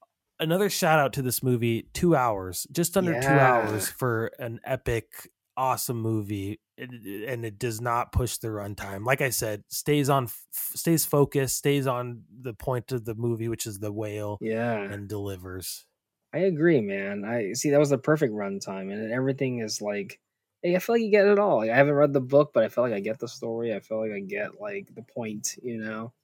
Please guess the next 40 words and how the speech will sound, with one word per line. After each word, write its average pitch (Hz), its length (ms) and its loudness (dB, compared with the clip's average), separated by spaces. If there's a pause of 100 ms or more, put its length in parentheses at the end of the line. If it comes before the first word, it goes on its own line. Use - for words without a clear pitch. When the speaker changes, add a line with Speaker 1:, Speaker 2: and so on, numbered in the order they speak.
(120)
Speaker 1:
The 107 80 -18
themes, 101 720 -14
kind 101 400 -14
of, 98 200 -10
Speaker 2:
Yeah. 185 140 -4
Speaker 1:
yeah. 95 360 -6 (360)
Speaker 2:
And 143 100 4
I 147 40 10
know 170 100 10
there's 165 140 12
other 156 200 12
interpret-, 139 480 4 (160)
interpretations 117 1300 -4
and, 98 280 -8 (140)
you 107 140 -8
know, 104 60 -8
versions 107 460 -4
of 101 120 -10
the 101 80 -8
story, 107 580 -4 (580)
but 104 320 -4 (300)
this, - 300 -4 (180)
this 123 120 -6
is 127 100 -6
my, 127 140 0
it's 123 220 -4
a - 20 -8
good 180 120 6
introduction. 185 560 -2 (180)
I'm 120 120 -12
glad, 120 360 -6
I'm 120 140 -6
kinda 131 220 -4
curious 131 340 2
to 117 80 -8
see 123 220 -4
the 120 160 -2
other 117 200 0
ones 92 280 -16
now. - 100 -20